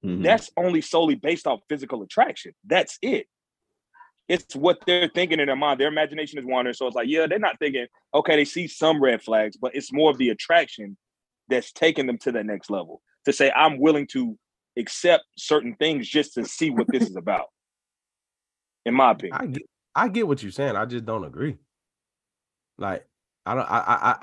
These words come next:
Speaker 2: I don't
Speaker 3: I,
Speaker 2: agree
Speaker 3: I, I
Speaker 2: with it. I'm just saying,
Speaker 3: No, no,
Speaker 2: like,
Speaker 3: I'm
Speaker 2: that's
Speaker 3: saying I
Speaker 2: what it
Speaker 3: don't,
Speaker 2: is.
Speaker 3: I, I,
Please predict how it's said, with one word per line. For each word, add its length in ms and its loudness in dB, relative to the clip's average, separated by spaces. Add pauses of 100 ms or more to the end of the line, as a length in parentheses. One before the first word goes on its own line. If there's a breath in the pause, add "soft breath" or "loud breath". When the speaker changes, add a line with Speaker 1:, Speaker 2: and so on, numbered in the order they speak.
Speaker 2:
I 40 0
don't 120 -10
Speaker 3:
I, 120 -2
Speaker 2:
agree 180 0
Speaker 3:
I, 60 6
I 340 2
Speaker 2:
with 100 4
it. 160 2
I'm 160 0
just 180 -2
saying, 200 -2
Speaker 3:
No, 120 6
no, 100 8
Speaker 2:
like, 120 6
Speaker 3:
I'm 60 6
Speaker 2:
that's 60 2
Speaker 3:
saying 120 6
I 60 8
Speaker 2:
what 80 8
it 20 0
Speaker 3:
don't, 200 6
Speaker 2:
is. 40 6
Speaker 3:
I, 160 4
I, 120 6